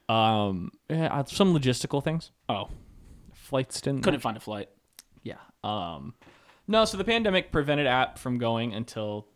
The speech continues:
Speaker 1: this year. So it was just kinda one of those, you know, they've,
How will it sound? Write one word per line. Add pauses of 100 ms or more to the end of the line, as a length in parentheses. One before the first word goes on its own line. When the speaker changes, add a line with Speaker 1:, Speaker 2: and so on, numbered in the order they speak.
(200)
Speaker 1:
this
year. (640)
So (100)
it
was
just
kinda
one
of
those, (200)
you
know,
they've,